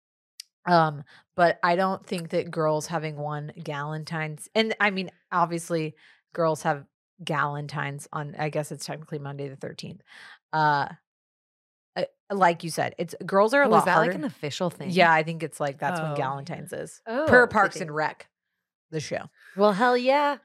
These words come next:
Speaker 2: What are
Speaker 1: Uh,
Speaker 2: we doing Monday, ladies?
Speaker 1: <laughs>
Speaker 2: Besides
Speaker 1: But
Speaker 2: listening to
Speaker 3: Jeffrey's for
Speaker 2: this
Speaker 3: three.
Speaker 2: podcast.
Speaker 1: Yeah.
Speaker 2: <laughs> Someone make a reservation.
Speaker 1: But I, I think guys, a girl, like, for some reason with my girlfriends, and someone had asked a question about how do I plan a girls' trip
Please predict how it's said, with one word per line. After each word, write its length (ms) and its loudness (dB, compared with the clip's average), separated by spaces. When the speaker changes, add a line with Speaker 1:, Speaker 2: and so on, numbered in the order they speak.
Speaker 2:
What 200 8
are 120 10
Speaker 1:
Uh, 40 8
Speaker 2:
we 60 6
doing 240 0
Monday, 360 4
ladies? 640 4
Speaker 1:
<laughs> 100 0
Speaker 2:
Besides 380 8
Speaker 1:
But 100 10
Speaker 2:
listening 40 2
to 60 4
Speaker 3:
Jeffrey's 300 6
for 60 10
Speaker 2:
this 100 6
Speaker 3:
three. 140 2
Speaker 2:
podcast. 440 2
Speaker 1:
Yeah. 220 8
Speaker 2:
<laughs> 160 -2
Someone 280 0
make 160 0
a 40 0
reservation. 680 2
Speaker 1:
But 260 10
I, 240 4
I 140 4
think 300 -2
guys, 640 2
a 100 0
girl, 440 6
like, 340 0
for 140 -2
some 260 0
reason 320 -4
with 140 -4
my 160 2
girlfriends, 420 -2
and 160 -8
someone 220 0
had 100 2
asked 240 2
a 60 -8
question 380 -2
about 240 -2
how 140 -4
do 100 0
I 120 0
plan 220 -8
a 60 -10
girls' 340 -6
trip 400 -2